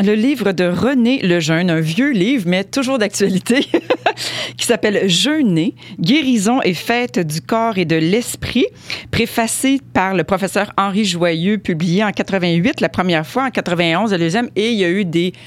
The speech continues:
euh, rééditions depuis ce temps-là, mais c'est une excellente façon de contrer la déprime, jeûner.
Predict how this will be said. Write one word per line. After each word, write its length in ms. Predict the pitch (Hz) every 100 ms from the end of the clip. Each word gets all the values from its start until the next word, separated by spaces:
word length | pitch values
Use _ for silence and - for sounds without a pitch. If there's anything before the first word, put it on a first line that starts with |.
| - - - -
euh, 440 | 143 143 143 147 151
rééditions 640 | 196 220 160 156 - 220
depuis 240 | 185 -
ce 60 | -
temps-là, 360 | 180 165 214 269
mais 180 | 220
c'est 280 | 247 226 -
une 200 | 202 220
excellente 520 | 339 392 - 262 254
façon 580 | - 202 196 - 233 247
de 140 | 180 156
contrer 340 | - 104 233
la 140 | 202
déprime, 520 | 160 190 - 160 151 143
jeûner. 560 | 139 135 190 185 147